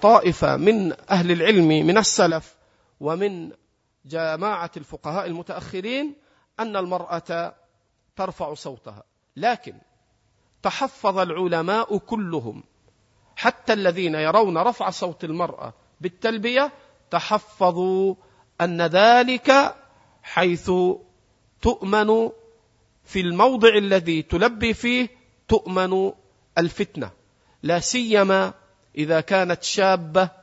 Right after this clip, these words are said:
وحولها من هو مثلها من الرجال، أو كان صوتها فيه شيء من الخضوع، حينئذ تمنع اتفاقا،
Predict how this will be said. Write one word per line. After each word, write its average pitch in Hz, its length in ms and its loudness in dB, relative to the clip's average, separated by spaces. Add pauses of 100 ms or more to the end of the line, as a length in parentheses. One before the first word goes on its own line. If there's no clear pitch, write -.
(680)
وحولها 170 920 2 (360)
من 156 160 -2
هو 175 180 2
مثلها 175 600 0
من 160 180 -4
الرجال، 175 720 2 (640)
أو 175 160 2
كان 175 500 2
صوتها 165 880 0 (360)
فيه 165 440 -4
شيء 180 400 -2
من 170 240 -4
الخضوع، 175 640 0 (420)
حينئذ 185 640 -2
تمنع 190 540 -2
اتفاقا، 190 800 -2